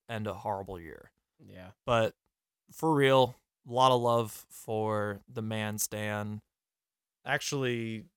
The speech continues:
Speaker 1: the, is it a week or maybe w-, within two weeks of Stan Lee's passing, I went and got myself a little tribute tattoo. Got Excelsior tattooed on my leg.
Speaker 2: Yeah.
Speaker 1: 'Cause,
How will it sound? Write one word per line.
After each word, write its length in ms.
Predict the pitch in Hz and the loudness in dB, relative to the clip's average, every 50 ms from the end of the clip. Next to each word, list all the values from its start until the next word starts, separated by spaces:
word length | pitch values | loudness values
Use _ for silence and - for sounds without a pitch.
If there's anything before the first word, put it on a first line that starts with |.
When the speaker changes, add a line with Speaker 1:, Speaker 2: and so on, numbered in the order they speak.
| _ - | _ -14
Speaker 1:
the, 760 | 127 123 127 131 131 127 127 123 123 120 120 120 120 117 117 _ _ _ _ _ _ _ _ _ _ _ _ _ | -8 -4 -2 0 0 0 0 0 -2 -2 -4 -4 -6 -8 -10 _ _ _ _ _ _ _ _ _ _ _ _ _
is 60 | - - | -18 -14
it 60 | - | -12
a 40 | 120 | -10
week 320 | 113 143 175 214 208 - | -6 -4 -6 -6 -6 -6
or 60 | 139 | -6
maybe 300 | 123 127 135 139 131 110 - _ _ _ _ - | -4 -4 -4 -4 -4 -6 -10 _ _ _ _ -18
w-, 160 | 127 - - - | -16 -16 -12 0
within 360 | 147 165 196 196 214 208 190 | 4 6 6 8 6 4 2
two 220 | - - 185 165 | 0 0 0 0
weeks 520 | 139 131 131 123 - - - - - - - - | 2 2 0 0 0 -4 -8 -8 -8 -8 -10 -6
of 580 | - 110 107 104 104 104 107 104 107 - - _ _ _ _ _ _ - | -2 0 0 2 2 0 -2 -4 -8 -14 -20 _ _ _ _ _ _ -16
Stan 340 | - - 131 120 117 117 | -8 -2 0 0 0 0
Lee's 340 | 113 113 110 107 104 101 - _ _ - | 0 -2 -2 -2 -4 -6 -8 _ _ -4
passing, 520 | 113 110 113 110 - - 107 104 104 104 | 0 0 0 0 0 -2 -4 -6 -6 -6
I 120 | - 107 110 | -4 0 0
went 180 | 110 110 104 | 0 0 0
and 80 | 107 107 | -2 -2
got 160 | 110 101 92 | -2 -2 0
myself 420 | 110 110 107 - - 110 107 - - | -2 -4 -4 -2 -2 -4 -4 -4 -6
a 40 | |
little 340 | 110 110 110 110 113 110 110 107 | -6 -6 -4 -4 -4 -4 -6 -6
tribute 540 | - - - 123 107 110 107 107 110 - - _ _ - | -8 -6 -6 -4 -4 -2 -4 -4 -6 -8 -12 _ _ -10
tattoo. 680 | - 117 107 104 - - - 110 107 107 107 110 107 - _ _ _ _ _ _ _ _ _ _ _ - | -4 -2 -2 -2 -2 -4 -4 -4 -4 -2 -4 -6 -8 -10 _ _ _ _ _ _ _ _ _ _ _ -6
Got 280 | - 113 107 95 95 - _ _ _ - | -2 0 2 0 0 -2 _ _ _ -10
Excelsior 640 | 120 - - - 131 120 117 - - 117 113 110 | -6 -2 2 4 4 4 2 2 -2 -2 -2 -2
tattooed 500 | 110 - 120 110 110 - - 120 117 113 | -2 -2 -2 -2 -2 -2 -4 -4 -2 -2
on 120 | 110 110 110 | -2 -2 -2
my 120 | 110 107 | -2 -2
leg. 420 | 107 110 110 110 107 110 107 98 - _ _ _ _ _ _ _ _ _ _ _ _ _ - | -2 0 -2 -2 -2 -4 -6 -10 -14 _ _ _ _ _ _ _ _ _ _ _ _ _ -8
Speaker 2:
Yeah. 180 | 117 113 127 156 | -4 -2 0 0
Speaker 1:
'Cause, 280 | 151 135 - - - | 0 0 -4 -6 -8